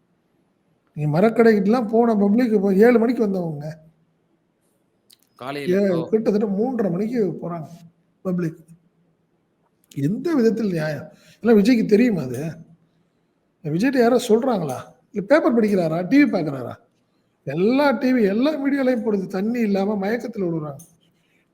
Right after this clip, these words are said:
Speaker 1: குறைச்சு வச்சாலும் இருபத்தஞ்சு பேராவது மயக்கத்துல ஆம்புலன்ஸ்ல கொண்டு போறாங்க.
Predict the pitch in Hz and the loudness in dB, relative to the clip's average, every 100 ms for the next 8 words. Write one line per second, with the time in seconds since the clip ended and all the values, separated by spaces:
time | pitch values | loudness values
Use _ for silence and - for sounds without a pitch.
0 | 165 208 269 381 269 233 269 233 254 - | 0 2 2 2 2 2 0 0 0 0
1 | 220 202 190 220 254 240 247 226 214 214 | 0 2 2 2 2 0 -2 -2 -2 -2
2 | 196 180 170 185 208 _ _ 214 233 226 | -2 -4 -4 -8 -12 _ _ -6 -2 -2
3 | 202 185 180 180 156 135 | -2 -8 -8 -8 -10 -12